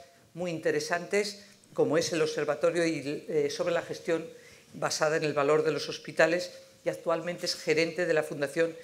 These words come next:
del Instituto San José de Madrid, gestionada por la Orden Hospitalaria San Juan de Dios,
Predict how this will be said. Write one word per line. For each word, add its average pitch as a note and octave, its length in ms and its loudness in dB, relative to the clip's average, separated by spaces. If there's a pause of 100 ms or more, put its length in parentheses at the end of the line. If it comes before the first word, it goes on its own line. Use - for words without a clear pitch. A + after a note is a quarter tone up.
(240)
del E3 100 2
Instituto E3 480 -6
San D#3+ 200 -2
José D#3+ 280 -2
de D3+ 80 2
Madrid, D3+ 340 0
gestionada D#3 640 -2 (300)
por D3 160 -4
la D3 140 2
Orden D#3+ 260 2
Hospitalaria D3+ 580 0
San C#3+ 180 -8
Juan D#3 200 -4
de C#3+ 120 0
Dios, F#3+ 420 -6